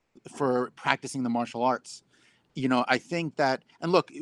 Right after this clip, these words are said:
if you are not a traditional school, that's totally cool. That's what resonates with you, and,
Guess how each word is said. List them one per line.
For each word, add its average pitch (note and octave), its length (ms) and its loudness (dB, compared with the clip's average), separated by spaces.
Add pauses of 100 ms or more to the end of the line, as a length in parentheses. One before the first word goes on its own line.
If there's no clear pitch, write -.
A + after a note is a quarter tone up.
(120)
if C#3 160 -4
you D#3 480 -2
are C3+ 140 2
not C#3+ 220 2
a D#3 40 -2
traditional D#3 440 -6
school, G3 260 -2
that's B2+ 220 -4
totally C3 440 -6
cool. F#3 320 2
That's A#2+ 320 -8
what C3 220 -4
resonates B2 460 -4
with A2+ 180 -16
you, D3+ 260 0
and, B2 180 -4